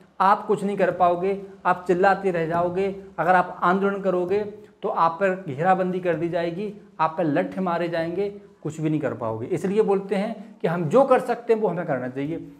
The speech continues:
हम क्या कर सकते हैं? हम कर सकते हैं कि अभी जो मौका मिला है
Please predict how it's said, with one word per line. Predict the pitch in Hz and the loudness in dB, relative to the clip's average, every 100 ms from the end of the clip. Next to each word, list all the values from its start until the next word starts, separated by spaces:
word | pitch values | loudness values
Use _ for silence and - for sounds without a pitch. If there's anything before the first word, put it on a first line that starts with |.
| - | -4
हम | 156 | 2
क्या | 180 214 | 6 6
कर | 220 | 6
सकते | 214 208 - | 2 -2 -6
हैं? | 214 - - - | -12 -12 -20 -2
हम | 175 208 | 0 2
कर | 214 | 2
सकते | 202 190 - 185 | 0 -2 -2 -4
हैं | 220 247 - _ _ _ _ _ | -4 -8 -16 _ _ _ _ _
कि | 165 | 0
अभी | 180 214 | 2 4
जो | 220 | 4
मौका | 196 190 190 | 4 2 0
मिला | 190 190 | 2 2
है | 190 220 | 0 -2